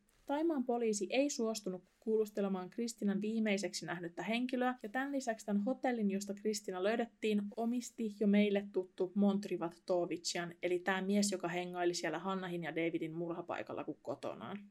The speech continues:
Vaan kahdeksan viikkoa Kristinan tapauksesta kaksikymmentäkolmevuotias Valentina Novochionova katosi majapaikastaan. Valentinan huoneesta löytyi hänen henkilökohtaiset tavaransa,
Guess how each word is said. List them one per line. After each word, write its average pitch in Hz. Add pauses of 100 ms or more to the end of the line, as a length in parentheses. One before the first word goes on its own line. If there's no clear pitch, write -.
(160)
Vaan 233
kahdeksan 302
viikkoa 208
Kristinan 208
tapauksesta 190 (140)
kaksikymmentäkolmevuotias 226
Valentina 240
Novochionova 202 (420)
katosi 277
majapaikastaan. 190 (340)
Valentinan 277
huoneesta 233
löytyi 202
hänen 190
henkilökohtaiset 208
tavaransa, 240